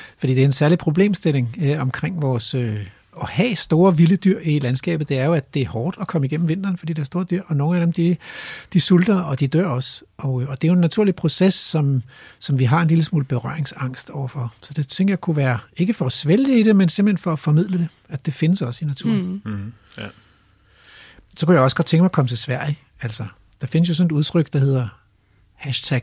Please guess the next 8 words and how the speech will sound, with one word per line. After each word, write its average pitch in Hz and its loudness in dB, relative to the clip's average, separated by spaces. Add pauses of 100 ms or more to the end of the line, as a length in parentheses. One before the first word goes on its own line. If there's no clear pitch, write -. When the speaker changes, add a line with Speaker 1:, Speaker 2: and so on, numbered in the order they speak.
Speaker 1:
Aebis, 147 2
alt 160 -2
er 135 0 (120)
bedre 139 0
i 143 0
Sverige. 156 -2 (380)
Og, 165 6
øhm, 139 4